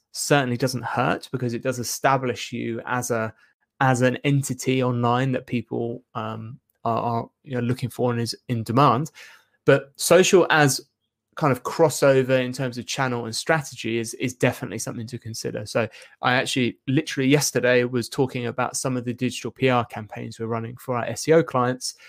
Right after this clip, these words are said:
Um, so we've got some really nice coverage recently, um, of some digital P R work we've done.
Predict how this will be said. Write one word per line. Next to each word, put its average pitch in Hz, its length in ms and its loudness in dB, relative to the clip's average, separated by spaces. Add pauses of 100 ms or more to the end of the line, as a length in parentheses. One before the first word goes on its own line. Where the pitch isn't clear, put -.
(300)
Um, 117 180 2
so - 140 -4
we've 117 100 4
got - 160 2
some 123 340 -2 (120)
really 143 180 6
nice 127 240 4
coverage 117 500 0
recently, 117 600 -6 (260)
um, 113 460 -6 (380)
of 117 420 4
some 110 380 2
digital 117 320 -4
P 139 120 2
R 160 160 8
work 123 300 4
we've 110 140 -6
done. 113 260 -6